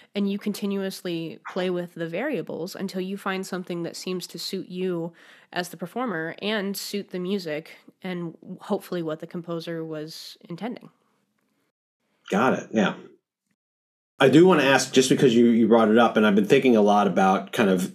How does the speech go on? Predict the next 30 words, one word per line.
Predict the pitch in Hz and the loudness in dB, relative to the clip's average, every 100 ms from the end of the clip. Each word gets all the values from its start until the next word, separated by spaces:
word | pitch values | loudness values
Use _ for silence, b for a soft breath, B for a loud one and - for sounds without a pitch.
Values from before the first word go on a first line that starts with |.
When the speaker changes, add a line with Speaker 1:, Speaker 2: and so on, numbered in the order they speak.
| - _ _ | -14 _ _
Speaker 2:
you | 123 104 | 4 4
know, | 90 | 4
health, | 123 117 110 - - _ - - | 4 4 4 -4 -10 _ -6 2
i-, | 113 - | 2 4
you | 113 | 4
know, | 101 98 | 6 4
issues. | 123 123 - 104 87 - B B B | 4 2 6 4 4 -2 B B B
Speaker 1:
Mm-hmm. | 196 B | -12 B
Speaker 2:
Um, | 123 113 104 101 104 - _ _ - | 2 4 4 4 0 -10 _ _ -4
you | 120 123 120 | 2 4 4
said, | 123 123 120 120 | 4 4 4 2
you | 110 | 2
know, | 107 | 4
right | 104 | 4
off | 101 - | 0 0
the | |
bat | 92 101 101 | 2 2 4
that | 95 | 4
you've | 95 | 4
had | 101 92 | 4 2
kind | - 101 | 2 2
of | 90 | 4
this | 92 - - - - 214 - - | 2 0 -6 -10 -10 -10 -6 4
nagging | 123 120 117 113 | 6 6 6 4
tendinitis. | 98 120 101 95 95 95 92 - - B B B B B B - | 4 4 6 4 4 4 2 -2 -6 B B B B B B -2
Um, | 196 180 175 170 185 - | 2 2 2 0 0 2
and | 135 123 | 4 6
I, | |
I'm | 123 139 127 | 6 4 6
curious, | 214 208 170 | 6 6 4